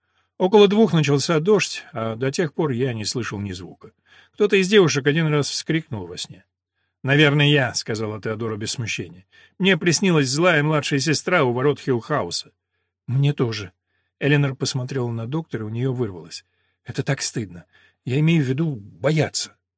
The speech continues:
«Мы все боимся одинаково», ответила Теодора. «Если прятать страх, будет еще хуже», назидательно произнес доктор.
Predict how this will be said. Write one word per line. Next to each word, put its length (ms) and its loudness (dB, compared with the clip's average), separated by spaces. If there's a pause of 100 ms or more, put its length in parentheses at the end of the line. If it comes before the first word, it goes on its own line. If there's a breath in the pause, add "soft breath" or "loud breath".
(800)
«Мы 440 0
все 340 4
боимся 460 0
одинаково», 500 -2
ответила 440 -6
Теодора. 460 -8 (800 soft breath)
«Если 420 4
прятать 540 0
страх, 580 -4
будет 320 -4
еще 300 -2
хуже», 420 -8 (160)
назидательно 580 -8
произнес 460 -8
доктор. 400 -18